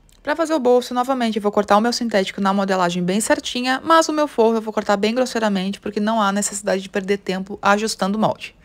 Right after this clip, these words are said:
E a marcação que vai lá no molde, você vai transferir pro avesso do teu sintético e também vai fazer um cortezinho, ó, um piquezinho nas duas laterais pra gente conseguir ver ele também pro lado direito, tá bom?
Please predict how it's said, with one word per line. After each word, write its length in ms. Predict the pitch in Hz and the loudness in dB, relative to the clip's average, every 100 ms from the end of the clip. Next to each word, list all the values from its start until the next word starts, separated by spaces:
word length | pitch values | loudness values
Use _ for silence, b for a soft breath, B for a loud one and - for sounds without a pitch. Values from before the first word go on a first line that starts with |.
| b - | b 0
E 120 | 202 | 2
a 100 | 247 | 4
marcação 560 | 320 311 262 - 208 202 | 2 0 -2 2 2 2
que 60 | |
vai 120 | 190 | 2
lá 80 | 180 | 2
no 80 | 180 | 2
molde, 320 | 175 185 214 | 2 4 4
você 200 | 202 202 | 2 -4
vai 160 | 185 185 | -2 0
transferir 500 | 208 233 240 220 214 | 0 -2 0 2 2
pro 160 | 214 | 4
avesso 540 | 240 247 214 233 269 247 | 2 2 4 4 4 -2
do 60 | |
teu 140 | 202 180 | -2 -4
sintético 540 | 180 196 190 208 - | -4 -4 -2 -2 -2
e 20 | |
também 200 | 240 226 | -4 -2
vai 160 | 220 226 | -2 -2
fazer 320 | 226 208 214 | 0 2 4
um 200 | 214 214 | 4 2
cortezinho, 680 | 214 240 285 - 208 226 220 | 2 2 2 -4 -6 -4 0
ó, 80 | 175 | 0
um 80 | 175 | 0
piquezinho 520 | 277 269 226 208 196 | -4 -2 -2 0 0
nas 200 | 202 196 | 0 0
duas 240 | 240 254 | -2 0
laterais 420 | 254 247 208 214 | -2 0 2 2
pra 140 | - 226 | 0 -4
gente 160 | 220 | -6
conseguir 400 | - 226 220 226 | -10 -8 -6 -4
ver 240 | 202 196 202 | -2 0 0
ele 100 | 208 | 0
também 240 | 208 196 | -4 -4
pro 180 | 196 202 | -2 0
lado 180 | 196 185 | 0 0
direito, 420 | 208 240 123 - | -2 -2 -2 -6
tá 120 | - 165 | -10 0
bom? 260 | 190 320 | 0 0